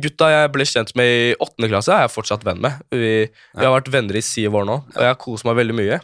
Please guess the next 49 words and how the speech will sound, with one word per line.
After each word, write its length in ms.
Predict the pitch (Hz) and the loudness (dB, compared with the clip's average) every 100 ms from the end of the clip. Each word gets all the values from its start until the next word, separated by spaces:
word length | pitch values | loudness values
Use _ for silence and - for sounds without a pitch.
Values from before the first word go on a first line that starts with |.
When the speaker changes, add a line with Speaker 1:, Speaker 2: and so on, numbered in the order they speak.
| - | -6
Speaker 2:
Ja. 100 | 127 - - - _ | -10 -10 -20 -20 _
Speaker 1:
Så 80 | 120 | -2
det 60 | 123 | 0
er 80 | 131 | 2
veldig 200 | 131 110 | 0 -2
gøy, 140 | 107 107 107 107 117 | -2 2 2 2 0
veldig 160 | 107 | 0
gøy 80 | 101 | 0
å 80 | 113 | 2
være 200 | 107 98 | 2 0
venn 160 | 95 92 | -4 -4
med 80 | 98 | -4
de 100 | 98 | -6
da. 80 | - - | -8 -8
Speaker 2:
Ja, 140 | 120 151 | -4 -4
det, 140 | 139 139 | -2 -4
du, 80 | 135 147 147 - | -2 -6 -6 -14
så 140 | - | -8
bra. 160 | 123 113 | -2 0
Speaker 1:
Og 80 | 113 | 4
jeg 140 | 196 | 2
skildrer 460 | - - 214 117 123 | 2 0 2 2 0
det 140 | 120 120 117 - _ - | 2 2 2 -2 _ -6
meste 300 | 147 143 - | -2 0 0
jeg 140 | 127 120 | 0 0
driver 320 | 120 92 90 | -4 -2 -2
med 300 | 101 101 104 | -2 -2 0
nå 120 | 98 92 | 0 0
også, 320 | 92 - 127 - | -2 -2 -4 -6
Speaker 2:
Mm. 140 | 107 90 | -16 -12
Speaker 1:
til 140 | - 120 | -6 -2
dem. 160 | 127 156 _ - | -2 -2 _ -8
Speaker 2:
Ja. 200 | 113 104 _ _ _ - | -6 -6 _ _ _ -14
Speaker 1:
Fordi, 260 | - 123 113 - - - - _ - | -4 -2 -2 -6 -20 -20 -20 _ 0
eh, 240 | 127 123 | 2 4
når 220 | 123 120 120 | 2 0 2
du 60 | |
er 80 | 123 | 2
ny 220 | 123 110 104 101 | 0 -4 -4 -2
i 20 | 104 | -2
et 140 | - | 0
land, 220 | 113 151 135 _ - | 0 0 -4 _ -8
så 160 | 139 | -6
trenger 320 | 135 143 104 | -2 -2 0
du 60 | 95 | -2
jo 60 | 143 | -2
navigasjon 640 | 131 131 143 - 110 120 - | -2 0 -2 -2 -4 -6 -10
til 180 | 123 | -12
ting. 260 | 110 120 160 | -6 -2 -2